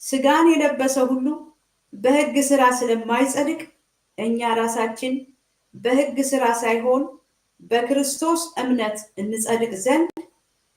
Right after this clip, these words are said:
በክርስቶስ ኢየሱስ አምነናል። ነገር ግን በክርስቶስ ልንጸድቅ የምንፈልግ ስንሆን ራሳችን ደግሞ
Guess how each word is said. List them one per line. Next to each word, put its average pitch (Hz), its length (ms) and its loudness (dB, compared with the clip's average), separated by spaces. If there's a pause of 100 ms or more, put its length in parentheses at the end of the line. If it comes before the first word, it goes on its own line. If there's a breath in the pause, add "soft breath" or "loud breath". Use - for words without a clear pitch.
(1080)
በክርስቶስ 277 800 2
ኢየሱስ 247 400 -2
አምነናል። 185 500 -2 (840)
ነገር 330 380 2
ግን 254 180 2 (640)
በክርስቶስ 339 760 0
ልንጸድቅ 285 560 2
የምንፈልግ 220 680 -2
ስንሆን 208 440 -4 (580)
ራሳችን 247 640 2
ደግሞ 247 260 2